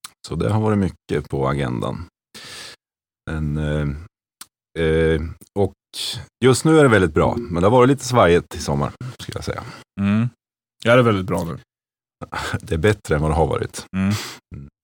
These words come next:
Speaker 2: Ja, men det är samma. Vi satt ju och pratade lite innan podden, så kom vi på att vi kanske ska sätta på <laughs>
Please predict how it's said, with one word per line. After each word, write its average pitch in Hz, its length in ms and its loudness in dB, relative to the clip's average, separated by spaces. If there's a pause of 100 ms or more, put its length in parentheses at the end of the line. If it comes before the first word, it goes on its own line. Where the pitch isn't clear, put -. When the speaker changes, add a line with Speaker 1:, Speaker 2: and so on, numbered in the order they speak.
(600)
Speaker 2:
Ja, 104 80 4
men 117 160 4
det 117 60 4
är 113 100 4
samma. 101 340 0
Vi 104 140 0
satt 104 180 2
ju 110 40 2
och 101 60 -2
pratade 104 320 2
lite 104 280 -2
innan 101 220 -2
podden, 90 260 -6
så - 80 -10
kom 95 120 -2
vi 98 60 -4
på 98 120 -2
att 95 100 -4
vi 98 60 -4
kanske 98 200 -4
ska 101 320 0 (200)
sätta 117 200 2
på 117 300 2
<laughs> - 40 -20